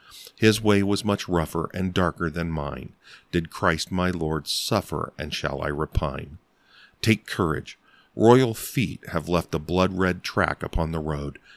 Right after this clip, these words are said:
and consecrated the thorny path forever. All right, so let's get into our reading. We're gonna be starting Genesis forty-six and forty-seven,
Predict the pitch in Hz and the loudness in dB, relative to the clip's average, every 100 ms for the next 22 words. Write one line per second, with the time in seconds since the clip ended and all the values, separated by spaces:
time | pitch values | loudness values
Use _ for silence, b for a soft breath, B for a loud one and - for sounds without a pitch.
0 | B 98 90 - 131 - 82 - 73 73 | B -4 -2 0 0 0 -4 -4 -4 -4
1 | - 73 85 80 82 80 - 69 - _ | -4 -4 -2 0 0 -2 -4 -4 -10 _
2 | _ - 82 73 - 78 - _ _ _ | _ -2 -2 -2 -6 -12 -14 _ _ _
3 | _ _ _ _ _ _ _ _ _ _ | _ _ _ _ _ _ _ _ _ _
4 | _ _ - - 139 104 85 82 71 _ | _ _ -6 2 2 4 2 2 -2 _
5 | _ 82 78 92 - 95 87 78 _ 101 | _ -6 -4 -4 -4 -6 -6 -12 _ -6
6 | 101 98 85 73 80 107 160 190 202 - | -4 -2 -4 -4 -8 -10 -6 -4 -4 -6
7 | _ _ b b b b b b b b | _ _ b b b b b b b b
8 | - 101 101 90 - 101 104 87 95 90 | -6 -2 -2 -2 -2 -2 0 -2 -2 -2
9 | - - - 104 - 107 - 98 - 101 | -4 -6 -4 -4 -4 -8 -8 -8 -4 -4
10 | 98 - 76 113 | -6 -6 -6 -6